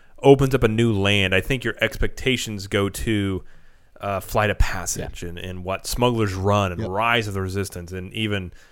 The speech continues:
Speaker 1: um, you know, what you're used to on, like, a Disney standard that they have set.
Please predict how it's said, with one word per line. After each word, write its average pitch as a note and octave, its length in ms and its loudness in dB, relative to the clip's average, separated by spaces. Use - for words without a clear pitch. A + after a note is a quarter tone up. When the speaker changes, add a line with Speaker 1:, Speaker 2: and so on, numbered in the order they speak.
Speaker 1:
um, F2 460 -4
you E3+ 140 2
know, A2 100 4
what C#3+ 220 6
you're D#3 120 4
used D#3+ 300 -2
to E3+ 120 -2
on, C#3+ 80 0
like, A#2+ 140 0
a G#2+ 140 2
Disney A2 360 2
standard F#2+ 560 -2
that F#2+ 80 -8
they G2 140 0
have G2 140 -2
set. - 460 0